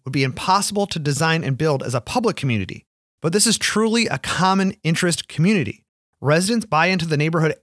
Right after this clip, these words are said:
and the environmentalist philosophy, and the result is a truly innovative and amazing place to live. So far, this video probably sounds like I'm advocating for C I Cs and gated communities.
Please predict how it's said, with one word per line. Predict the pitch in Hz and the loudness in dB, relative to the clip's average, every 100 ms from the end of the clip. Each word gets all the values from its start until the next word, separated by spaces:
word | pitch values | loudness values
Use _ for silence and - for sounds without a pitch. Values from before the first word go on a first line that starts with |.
| - | -2
and | 165 202 | 0 2
the | 214 | 2
environmentalist | 170 156 165 151 151 131 | 2 2 2 0 0 -2
philosophy, | - 135 160 208 151 - 85 - _ _ | -2 0 2 2 -2 -6 -10 -16 _ _
and | 165 | -2
the | |
result | 170 147 202 | 0 2 2
is | 220 170 | 2 -2
a | |
truly | 143 - 208 226 | -2 -2 0 0
innovative | 226 156 175 170 185 185 | 0 2 2 2 0 -2
and | 175 | -2
amazing | 131 131 139 156 175 | 0 2 2 2 0
place | 147 139 - | 0 -2 -2
to | 113 | -2
live. | 123 185 - - - _ _ _ _ - | 0 -2 -2 -10 -20 _ _ _ _ -4
So | - 226 | -2 0
far, | 277 277 | 2 2
this | - | 2
video | 208 208 | 2 0
probably | - 190 208 226 | 0 -2 0 0
sounds | 220 202 | 2 2
like | 196 185 | 2 0
I'm | 151 | 0
advocating | 143 160 180 185 190 | 0 0 0 0 0
for | 139 | 0
C | - 175 | 0 2
I | 170 | 2
Cs | 160 170 180 | 2 2 2
and | 160 | 2
gated | 135 147 147 | 2 2 0
communities. | - 131 147 175 226 220 | -4 -2 0 0 0 -2